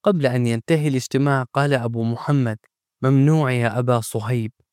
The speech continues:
أن يطلع أحد على الخطة من غير الصف الأول، فهي خاصة بقيادة الألوية فحسب." باشرنا العمل،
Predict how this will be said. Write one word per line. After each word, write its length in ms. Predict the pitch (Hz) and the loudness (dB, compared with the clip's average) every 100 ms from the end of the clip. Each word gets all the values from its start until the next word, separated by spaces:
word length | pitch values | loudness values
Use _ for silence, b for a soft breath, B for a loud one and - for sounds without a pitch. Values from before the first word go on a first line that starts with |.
| _ _ | _ _
أن 120 | 123 131 | 0 2
يطلع 880 | 143 160 _ 135 127 123 117 - 147 | 2 0 _ -2 0 0 -2 -4 -6
أحد 360 | - 135 120 | -2 -2 -2
على 300 | 113 135 147 | -2 0 0
الخطة 580 | 131 - 160 - 135 131 | -2 -2 -4 -4 -2 -2
من 200 | 127 123 | 0 -2
غير 420 | 127 156 143 123 | 0 0 0 -2
الصف 560 | 120 - 165 151 - - | -4 -4 -2 -2 -4 -2
الأول، 640 | 170 147 127 117 107 104 - _ _ | -2 -2 -2 -2 -4 -10 -18 _ _
فهي 440 | - 131 151 143 | -4 0 2 0
خاصة 560 | 117 - 160 147 - 131 | 0 -2 -2 -2 -4 -4
بقيادة 760 | 120 120 - 131 151 139 127 - | -2 -4 -2 0 0 0 -2 -2
الألوية 720 | 120 117 143 160 139 127 117 | -6 -4 -2 0 0 -2 -2
فحسب." 580 | 113 165 - 131 - - _ _ - | -4 -4 -4 -4 -6 -12 _ _ -4
باشرنا 560 | 139 147 208 208 170 117 | 0 2 2 2 2 -2
العمل، 460 | 107 143 131 107 | -2 -2 -2 -4